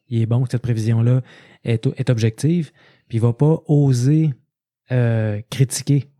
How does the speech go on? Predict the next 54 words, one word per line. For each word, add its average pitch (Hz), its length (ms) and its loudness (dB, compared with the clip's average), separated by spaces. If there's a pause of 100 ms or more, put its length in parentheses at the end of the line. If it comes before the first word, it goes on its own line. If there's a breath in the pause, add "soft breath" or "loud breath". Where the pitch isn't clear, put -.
(140)
ce - 140 -10
résultat-là, 110 520 -6
si 120 120 -10
on 110 80 -8
veut. 147 160 -14 (360 loud breath)
Fait - 80 -10
qu'il 120 180 -6
va, 123 180 2
il 127 100 0
va 117 100 2
le 117 60 0
prendre 139 240 0
tel 117 220 -2
quel. 131 200 0 (460 loud breath)
Mais 117 80 0
là, 143 180 2
ce - 120 -8
que 120 100 0
j'entends, 113 480 2
c'est 110 220 -4
que 113 280 0 (960 loud breath)
non 120 80 -4
seulement 127 260 2
on 131 40 2
fait 117 160 0
bien 120 180 2
de 117 60 -4
faire 107 160 0
confiance 117 460 -2
au 107 60 -4
résultat 110 280 -2
de 123 60 0
la 117 80 2
machine, 117 280 0
mais 127 100 2
en 113 80 0
plus, 151 260 -2
ils 110 40 -8
sont, 123 220 0 (160)
ils 127 60 -6
sont 123 220 0
pensés 131 520 0
de 127 120 0
façon 127 400 -2
à 117 80 0
donner 117 240 0
des 117 240 0
outils 147 320 0
aux 135 100 2
décideurs 120 400 0
ou 123 40 2
à 120 40 2
la 117 40 -2
décideuse 120 680 0